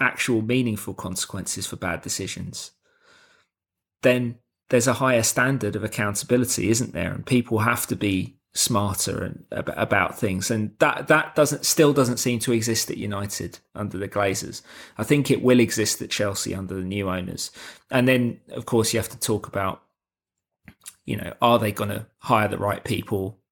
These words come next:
or keep the right people in place, empower them to make good decisions?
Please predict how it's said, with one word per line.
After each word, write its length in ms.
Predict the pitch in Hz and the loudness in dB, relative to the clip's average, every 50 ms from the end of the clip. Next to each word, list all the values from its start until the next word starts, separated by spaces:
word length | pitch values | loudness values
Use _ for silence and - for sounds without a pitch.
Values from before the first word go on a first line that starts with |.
| _ - | _ 2
or 160 | 120 113 110 | 2 2 4
keep 260 | - - 135 123 - | 4 4 4 4 4
the 80 | - 113 | 2 2
right 200 | 113 107 98 - | 2 2 2 0
people 280 | - 107 95 - - | -2 -4 -4 -4 -6
in 100 | 92 92 | -8 -8
place, 420 | 92 - - 98 98 92 - - - | -6 -4 -2 -2 -2 -2 -2 -2 -2
empower 520 | - - 104 107 - 117 110 104 98 - | -4 -4 -6 -4 0 2 2 2 2 0
them 160 | - 92 95 101 | -2 -4 -6 -6
to 120 | - - | -4 -4
make 220 | 104 98 92 - - | -4 -4 -6 -4 -2
good 180 | - 104 92 | -4 -4 -2
decisions? 640 | - 95 - - 107 104 - - - - - - - | -2 -2 -2 -2 -2 -2 -4 -6 -8 -10 -10 -14 -18